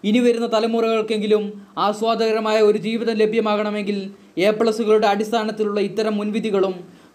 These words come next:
ജോലിയുടെയും മറ്റും അവസരങ്ങളുള്ള വിവേചനവും അവസാനിപ്പിക്കേണ്ടതല്ലേ?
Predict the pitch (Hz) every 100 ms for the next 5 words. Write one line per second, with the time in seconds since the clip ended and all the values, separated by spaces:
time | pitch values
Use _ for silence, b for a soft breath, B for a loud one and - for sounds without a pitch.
0 | 165 214 226 240 233 226 214 220 208 202
1 | 220 233 214 208 208 185 190 220 220 214
2 | 196 196 - 151 185 220 214 208 180 180
3 | 165 156 170